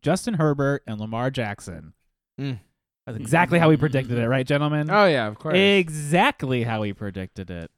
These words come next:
Speaker 2: Oh, yeah.
Speaker 1: Um, some interesting things. I, I did some, did some, uh, digging and stuff. Our, uh, number one killed it. So this is, I changed the criteria for your killed its and your shit the beds this year.
Speaker 2: Yeah.
Speaker 1: Which was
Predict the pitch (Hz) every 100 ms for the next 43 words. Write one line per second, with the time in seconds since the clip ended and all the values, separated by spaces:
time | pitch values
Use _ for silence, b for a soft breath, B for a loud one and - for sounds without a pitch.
0 | - 120 107 92 104 _ _ _ - 131
1 | 135 135 139 139 139 143 220 202 196 185
2 | - 180 160 180 170 165 156 151 151 147
3 | 147 147 - 139 139 131 123 123 127 120
4 | 117 110 110 107 _ _ _ _ - 135
5 | 131 127 123 - 131 135 - 143 143 139
6 | 135 131 127 123 _ _ _ _ - 139
7 | 180 220 202 202 185 165 - 175 143 117
8 | 101 139 175 208 190 - _ _ _ _
9 | _ _ - 135 135 170 185 175 180 165
10 | 156 160 156 151 - 143 135 135 135 -
11 | _ _ _ _ - 127 - 147 147 147
12 | 147 135 - 135 131 131 123 120 113 -
13 | 98 95 95 135 92 - 131 120 123 120
14 | 117 113 113 110 110